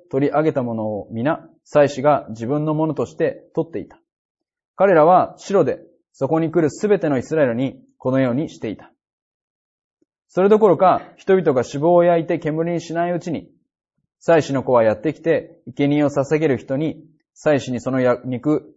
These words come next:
あ、焼く肉を渡しなさい。祭司は煮た肉は受け取りません。生の肉だけです。というので、人々がまず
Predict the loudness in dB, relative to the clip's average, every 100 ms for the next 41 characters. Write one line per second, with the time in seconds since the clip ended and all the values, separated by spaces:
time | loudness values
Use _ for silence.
0 | _ -6 -4 -4 -10 _ _ _ -2 0
1 | 0 -2 -4 -6 2 2 2 -2 -20 _
2 | -10 -4 -4 -2 0 0 -4 -8 _ _
3 | _ 0 2 2 2 2 0 -4 0 0
4 | 0 2 2 2 -2 0 2 2 0 -2
5 | -6 _ _ _ _ 0 2 2 0 0
6 | 2 4 2 0 -6 -20 _ _ -2 -2
7 | -2 0 0 -2 -14 _ -2 -2 -2 -2
8 | -2 0 -2